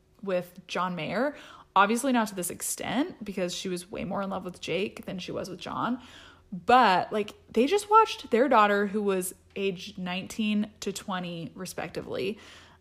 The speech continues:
um, date two guys in a row who, like, were these older guys who just played with her emotions,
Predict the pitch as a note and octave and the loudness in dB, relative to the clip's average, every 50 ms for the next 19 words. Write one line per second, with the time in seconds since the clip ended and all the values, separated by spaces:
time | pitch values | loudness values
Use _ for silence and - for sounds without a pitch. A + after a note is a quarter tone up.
0 | _ _ G3+ G#3 G#3 G3 F#3+ F#3 F3+ F3+ E3+ - - _ _ - F3+ - G#3 G3 | _ _ 0 2 2 2 2 0 -2 -4 -6 -8 -12 _ _ -6 0 2 2 2
1 | - - - - G#3+ A3 A#3+ D4 D#4+ E4 D#4+ F4+ F4+ E4+ C#4 G3+ D#3+ D3 D3+ C#3+ | 0 -2 -6 -6 -4 -2 0 2 2 2 0 0 0 0 2 2 2 2 2 2
2 | - - - - - - - - - A3 A3 G3+ G3+ F#3 F3+ - - - - - | 0 -2 -2 -4 -6 -10 -10 -6 -4 -2 0 0 0 -2 -2 -4 -8 -12 -16 -16
3 | - F#3+ G3+ F#3+ F3 F3 F#3+ F3 E3+ F3+ - - - E3 F#3 G#3+ C#4+ D4+ - A#3+ | -18 -14 -8 -6 -6 -6 -6 -8 -8 -10 -12 -8 -6 -4 -2 -2 -2 -2 0 0
4 | G#3 G3+ G3+ G3 G3 G3 G3 - - _ _ _ _ _ - G#3+ G#3 G3+ - G3+ | 2 2 2 2 0 -2 -2 -6 -10 _ _ _ _ _ -6 -6 -6 -4 -2 -2
5 | G3+ C4 D4 D4 - - - - G3+ F#3 F#3 G3 B3 C4+ - D#4 F4 F4+ E4 C4 | -2 -2 -2 -4 -8 -12 -8 -4 -2 -2 0 -2 -2 -2 0 2 2 4 4 4
6 | F#3+ F3+ F3+ F3+ - F#3 F3+ F3+ F3+ F3+ F3+ - | 2 2 0 -2 -2 -2 -2 -2 -2 -4 -6 -8